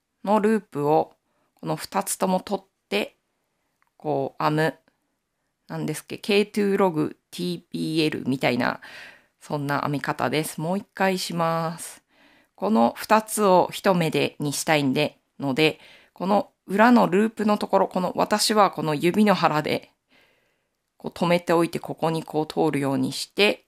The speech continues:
で、こうするというだけです。これすごく早いし、いつもと見た目は変わらないと思うので、上の目が上になるので、すごく楽です。で、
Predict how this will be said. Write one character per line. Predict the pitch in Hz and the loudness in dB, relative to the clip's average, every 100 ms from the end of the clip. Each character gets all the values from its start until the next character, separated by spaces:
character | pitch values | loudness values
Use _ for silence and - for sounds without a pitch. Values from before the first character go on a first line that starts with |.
| _ | _
で、 | - 247 - _ _ _ | 0 0 -2 _ _ _
こ | 147 | -8
う | 139 | -6
す | - | -6
る | 110 101 _ - | -8 -10 _ -6
と | 208 | -4
い | 151 | -2
う | 135 | -4
だ | - - | -6 -10
け | - 110 | -12 -10
で | 104 120 | -10 -10
す。 | - - - - - | -12 -18 -20 -20 -20
こ | - | -14
れ | 147 | -8
す | - 196 | -2 4
ご | 240 | 4
く | 240 180 | 4 0
早 | 165 165 160 | 2 4 2
い | 147 | 2
し、 | - 165 165 - - - _ _ | -2 -2 -4 -8 -20 -20 _ _
い | 226 | -12
つ | - | -2
も | 208 | -2
と | - 160 | 0 -2
見 | 156 | -2
た | 165 | -2
目 | 165 165 | 0 0
は | 160 | -2
変 | - | 0
わ | 151 | 2
ら | 151 | 2
な | 160 156 | 0 0
い | |
と | - 127 | -2 -4
思 | 131 135 | -2 -2
う | |
の | 127 123 | -4 -4
で、 | 156 - _ | -4 -4 _
上 | 170 202 | 2 4
の | 208 208 | 6 6
目 | 202 | 4
が | 175 135 - | 4 2 0
上 | 139 143 | -2 0
に | 139 | 0
な | 139 135 | 0 -2
る | 117 | -4
の | 110 | -8
で、 | - 156 - _ _ _ _ _ _ _ _ _ _ _ _ _ | -2 -2 -4 _ _ _ _ _ _ _ _ _ _ _ _ _
す | - - | -18 -12
ご | - 156 | -8 -6
く | - | -2
楽 | 147 151 156 | -2 -2 -4
で | 139 151 156 160 | 0 2 2 0
す。 | 160 - - _ _ _ _ _ _ _ | -4 -14 -20 _ _ _ _ _ _ _
で、 | 202 233 - | 0 0 0